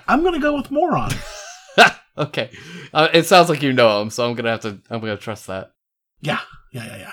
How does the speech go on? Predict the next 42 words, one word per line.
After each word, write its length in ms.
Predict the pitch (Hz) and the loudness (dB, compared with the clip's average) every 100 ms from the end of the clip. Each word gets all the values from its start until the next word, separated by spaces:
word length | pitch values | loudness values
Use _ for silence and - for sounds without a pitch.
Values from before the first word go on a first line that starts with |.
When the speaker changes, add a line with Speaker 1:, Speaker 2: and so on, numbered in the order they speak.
| - | -8
Speaker 2:
Got 220 | 110 101 | -6 -6
it. 160 | 98 _ _ _ _ _ _ _ _ _ _ | -8 _ _ _ _ _ _ _ _ _ _
Speaker 1:
So 160 | - 180 | 0 6
are 40 | 185 | 10
we 80 | |
ready 180 | 220 220 | 10 8
for 140 | 190 175 | 4 2
the 80 | |
news? 340 | 160 247 262 - _ | 2 0 -2 -12 _
Speaker 2:
Yeah. 460 | 156 165 220 110 107 _ _ _ _ _ - | 4 8 8 8 0 _ _ _ _ _ -8
Let's, 340 | 147 - - | -8 -8 -14
let's 160 | 151 - | -14 -6
do 120 | 190 | -4
the 60 | 175 | -2
news. 180 | 135 | -4
Before 280 | 120 160 262 | -2 -2 0
that, 200 | 269 214 | 2 4
I'm 60 | 175 | 4
just 160 | 190 | 0
Speaker 1:
Okay, 80 | 196 | 0
Speaker 2:
gonna, 60 | 156 | 0
I'm 60 | 147 | -2
Speaker 1:
all 40 | |
right. 80 | 151 | -4
Speaker 2:
just 140 | 160 | -4
gonna 160 | 156 120 | -4 -6
quick 420 | - - 139 - _ _ _ _ _ _ _ | -6 -10 -10 -14 _ _ _ _ _ _ _
mention 580 | 107 110 294 143 117 98 | -2 2 2 2 -2 -2
Speaker 1:
Oh, 20 | |
what 100 | 170 | 2
are 20 | |
you, 140 | 185 - _ _ _ _ - | 0 -2 _ _ _ _ -8
what 100 | 143 | -6
are 40 | |
you 60 | 139 | 0
drinking? 340 | 185 214 127 _ _ _ _ | 0 -2 -6 _ _ _ _
Speaker 2:
Oh, 260 | 113 117 90 - | -2 0 -2 -8
I'm 120 | 147 | -6
drinking 300 | 160 135 98 | -4 -4 -4
water. 340 | 107 104 92 _ _ _ _ _ _ _ _ _ _ - | -4 -4 -10 _ _ _ _ _ _ _ _ _ _ -14
Speaker 1:
Ah, 500 | 120 131 131 123 - _ | -8 -4 -2 -4 -10 _
wuss. 420 | 117 127 - - | -10 -8 -10 -14